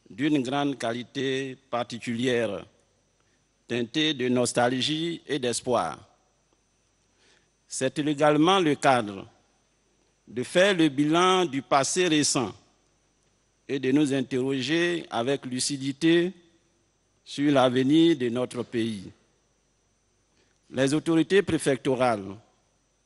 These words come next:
vos représentants, les présidents des conseils régionaux et les maires ressentent ce privilège de s'adresser à vous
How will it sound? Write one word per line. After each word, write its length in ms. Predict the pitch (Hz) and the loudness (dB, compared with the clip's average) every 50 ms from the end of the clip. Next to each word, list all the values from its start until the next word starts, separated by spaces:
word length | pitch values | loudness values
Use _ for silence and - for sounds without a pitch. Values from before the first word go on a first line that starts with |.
| _ _ _ _ _ _ _ | _ _ _ _ _ _ _
vos 200 | - - 123 143 | -8 -2 0 2
représentants, 760 | 147 139 123 - 117 113 113 110 113 107 107 - 117 90 82 82 - _ _ _ _ _ _ _ _ _ _ _ _ _ _ _ _ _ _ _ _ _ _ _ - | 2 2 0 -2 -2 -6 -6 -6 -6 -8 -8 -10 -12 -14 -14 -16 -20 _ _ _ _ _ _ _ _ _ _ _ _ _ _ _ _ _ _ _ _ _ _ _ -12
les 140 | - 113 139 | -6 -6 -4
présidents 760 | 131 - 143 156 151 143 147 151 135 165 180 196 196 196 196 | -4 -2 -2 -2 -2 -2 -4 -2 2 4 6 6 6 6 6
des 140 | 165 151 143 | 6 4 4
conseils 460 | - 151 147 139 - 156 160 160 151 | 4 4 2 4 6 6 8 8 8
régionaux 600 | 135 139 127 117 131 127 131 131 123 107 98 95 - _ _ _ _ _ _ _ _ _ _ _ _ _ _ _ _ _ _ _ _ _ _ _ _ _ _ _ _ _ _ _ _ _ - | 6 4 4 4 2 4 4 4 4 2 0 -4 -10 _ _ _ _ _ _ _ _ _ _ _ _ _ _ _ _ _ _ _ _ _ _ _ _ _ _ _ _ _ _ _ _ _ -6
et 100 | 127 139 | -4 0
les 120 | 135 131 | 2 2
maires 460 | 127 127 123 120 110 98 87 76 65 - - - _ _ _ _ _ _ _ _ _ _ _ _ _ _ _ _ _ _ _ _ _ _ _ _ - | 2 2 2 0 -2 -2 -4 -8 -12 -14 -20 -20 _ _ _ _ _ _ _ _ _ _ _ _ _ _ _ _ _ _ _ _ _ _ _ _ -8
ressentent 840 | 117 123 143 156 147 - - 196 196 214 214 208 - - 175 156 | -4 -2 0 0 0 0 0 0 0 0 -2 -2 -4 -2 -2 -2
ce 140 | 135 - 147 | -2 -2 -4
privilège 760 | 139 - 147 143 131 139 139 143 165 175 185 185 185 175 160 147 | -6 -6 -6 -6 -4 -4 0 2 2 2 2 2 0 -2 -4 -6
de 100 | 127 131 | -8 -6
s'adresser 800 | - - 143 139 131 131 143 139 135 - - 170 175 180 180 - - | -4 -2 -4 -4 -4 -4 -6 -6 -6 -6 -4 -2 0 0 0 0 0
à 120 | - 127 | 0 0
vous 280 | 127 123 107 131 107 | 0 0 -2 -8 -12